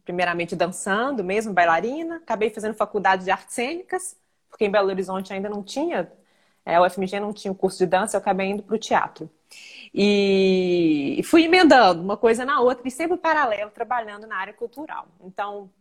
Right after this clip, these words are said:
formei também em relações internacionais, em direito, fiz um mestrado em administração pública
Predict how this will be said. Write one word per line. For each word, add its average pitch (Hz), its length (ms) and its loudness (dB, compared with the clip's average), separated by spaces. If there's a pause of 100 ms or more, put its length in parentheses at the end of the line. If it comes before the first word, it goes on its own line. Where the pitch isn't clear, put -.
(360)
formei 190 300 -4
também 185 240 -8
em - 40 -8
relações 185 380 0
internacionais, 202 920 -6
em 190 80 -6
direito, 208 600 -2 (320)
fiz 226 140 0
um 247 60 -2
mestrado 196 460 2
em - 20 -2
administração 196 560 -2
pública 277 520 -4